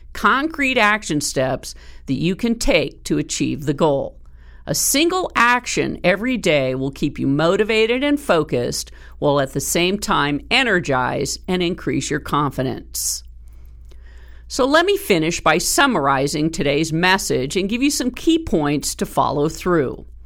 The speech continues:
A vision-based plan, where you see yourself and your company, is a statement of your future vision and a current description of the main goals,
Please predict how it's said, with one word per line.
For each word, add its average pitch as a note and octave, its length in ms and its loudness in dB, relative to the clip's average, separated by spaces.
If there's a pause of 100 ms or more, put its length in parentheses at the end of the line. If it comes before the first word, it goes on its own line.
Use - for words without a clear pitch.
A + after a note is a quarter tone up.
(800)
A F#3 100 4
vision-based A#3+ 1000 2
plan, E3 580 0 (140)
where F3 260 2
you C4+ 140 2
see B3+ 240 0
yourself D#3+ 520 2
and D#3 160 0
your D4 120 -2
company, C3+ 760 0 (280)
is A#3+ 180 0
a D4 60 0
statement D4 760 0
of D#3 100 -2
your D#3+ 140 0
future B3+ 480 0
vision C#3 640 0 (200)
and E3+ 140 2
a E3 40 -2
current G3+ 420 0
description E4 760 0
of C#3 160 -2
the C3+ 60 0
main F3 400 2
goals, D3 580 2